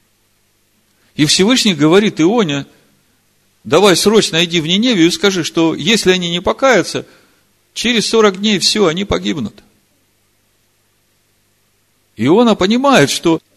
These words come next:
то покаяние, которое будет у язычников, оно не будет сущностным. Это будет все внешнее.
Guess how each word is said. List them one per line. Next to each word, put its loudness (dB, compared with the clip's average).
то 0
покаяние, 2
которое 0
будет -4
у -2
язычников, -6
оно -4
не -4
будет 0
сущностным. -4
Это -6
будет -2
все -4
внешнее. -6